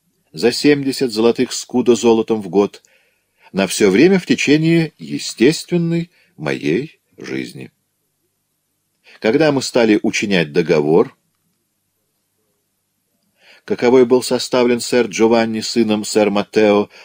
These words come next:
да Фальгано, Сбиетта сказал — что тем способом, как мы говорили, потребуется большая пошлина, а что он не обманет.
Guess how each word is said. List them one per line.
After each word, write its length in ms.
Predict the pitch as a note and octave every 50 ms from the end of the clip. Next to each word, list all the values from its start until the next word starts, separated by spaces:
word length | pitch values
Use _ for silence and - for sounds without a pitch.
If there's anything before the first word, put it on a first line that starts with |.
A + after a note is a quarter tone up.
| - _
да 300 | - D#2+ F#2 F#2+ G2 F#2+
Фальгано, 680 | F2 - G2+ F#2 F#2 F2 E2+ F2+ F#2 F2+ F2 F2 F2 F2+ _ _ _ _ _ _ _ _ _ -
Сбиетта 560 | - - - - F3+ A2+ E3+ F#3+ F3+ - G#3
сказал — 580 | - - - F2+ D#2 C#2+ D2+ D2+ C#2+ C#2 B2+ _ _ _ _ _ _ _ _ _ _ -
что 260 | - - - A2+ A2
тем 240 | - - C3+ C3 A2+
способом, 720 | - - - - A#2+ G#2+ F#2 - - E2+ D2 D#2 D2 C#2 B1+
как 280 | - - - - -
мы 100 | F2 D#2+
говорили, 580 | C#2+ C#2+ D#2 C#2+ D2+ D#2+ B2 D#3+ F3+ F#3+ F3+ - _ _ _ _ _ _ _
потребуется 680 | - D#2+ - - F2 - - A#2 B2 C3+ C#3 - -
большая 380 | C3 C#3+ C#3+ - - D3 D3 D3
пошлина, 640 | - - G2+ D2 - - - C#2+ C2 A#1+ A#1 - _ _ _ _ _ _ _ _ _ _ _ _ _ _ _
а 160 | - - F2 -
что 240 | - - - F#2
он 300 | - - - - - C3+
не 100 | C3+ C#3
обманет. 840 | C#3 C3 G#2 E2+ D2+ C#2+ C#2+ E3 G#3+ F#3+ C#3+ - _ - - _